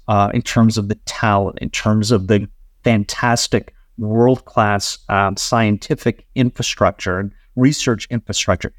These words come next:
those are the raw materials that you really need for a strong life sciences ecosystem. So we've been quietly evolving, uh,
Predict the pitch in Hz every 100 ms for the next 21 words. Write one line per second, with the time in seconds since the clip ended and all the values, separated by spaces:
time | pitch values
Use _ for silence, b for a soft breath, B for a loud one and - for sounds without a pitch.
0 | - - 170 208 196 127 117 123 117 -
1 | - 104 98 90 82 98 113 101 101 110
2 | 101 95 95 98 101 101 98 - - 113
3 | 107 101 90 - _ _ 113 104 - 110
4 | 101 98 98 92 - 95 95 98 92 101
5 | 113 117 - 110 - - - - 117 -
6 | _ _ - 131 - 127 110 _ - 180
7 | 254 - 180 - 131 - 220 196 98 -
8 | - 156 - - - - - 113 113 110